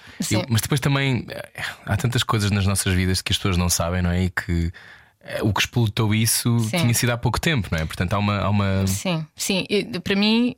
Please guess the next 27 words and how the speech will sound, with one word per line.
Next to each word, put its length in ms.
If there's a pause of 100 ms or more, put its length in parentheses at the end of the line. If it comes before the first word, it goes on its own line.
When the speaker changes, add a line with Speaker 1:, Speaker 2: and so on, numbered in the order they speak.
Speaker 1:
fo-, 300
foi 680
a 120
seguir 320
o, 640 (280)
a 60
seguir 240
a 60
isto 160
acontecer 400
e 60
a 20
razão 200
pela 140
qual 140
eu 60
estive 200
a 40
chorar 280
foi 160
porque 340
eu 60
tinha 220
perdido 340
o 20
meu 160
pai. 320